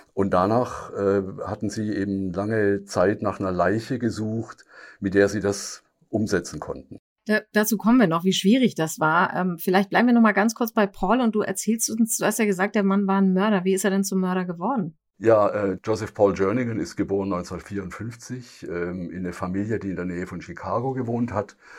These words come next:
Speaker 1: Er hatte fünf Geschwister insgesamt und der Vater hat, äh, die Mutter mit den sechs Kindern einfach sitzen lassen, ist mit der besten Freundin der Mutter durchgebrannt.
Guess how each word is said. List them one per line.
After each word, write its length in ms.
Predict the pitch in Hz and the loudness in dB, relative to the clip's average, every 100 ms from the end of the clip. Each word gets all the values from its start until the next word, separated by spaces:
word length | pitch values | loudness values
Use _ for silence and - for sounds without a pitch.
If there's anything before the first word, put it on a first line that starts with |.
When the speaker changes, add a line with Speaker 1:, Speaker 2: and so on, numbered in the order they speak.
| - - - | -20 -20 -8
Speaker 1:
Er 160 | 90 90 | -2 0
hatte 160 | 101 | 0
fünf 380 | - 123 151 - | 0 2 2 0
Geschwister 480 | 127 - 98 - 107 | -4 -2 -4 0 0
insgesamt 500 | 120 123 117 98 113 | 2 0 2 2 0
und 120 | 101 | 0
der 80 | 98 | 0
Vater 340 | 101 110 107 | 2 2 2
hat, 380 | 110 110 - - | 0 -4 -14 -10
äh, 360 | 104 98 95 92 - - - - | -6 -4 -4 -6 -10 -20 -20 -6
die 60 | 107 | -2
Mutter 220 | 113 113 | 2 4
mit 120 | 98 | 4
den 100 | 98 | 2
sechs 280 | 101 101 - | 2 -2 -2
Kindern 320 | 117 101 101 | -2 2 2
einfach 240 | 98 95 95 | 0 -2 -2
sitzen 340 | 113 - 120 | -2 -2 -2
lassen, 320 | 110 110 107 | -2 -4 -6
ist 180 | 85 - | -6 -6
mit 120 | 101 | -6
der 80 | 92 | -4
besten 400 | 92 90 - 98 | -4 -8 -8 -8
Freundin 420 | 92 95 101 95 | -4 -2 0 0
der 100 | 92 | -2
Mutter 220 | 95 123 | -4 -4
durchgebrannt. 760 | 107 87 - 85 87 92 135 | 0 -2 -2 -8 -8 -10 -10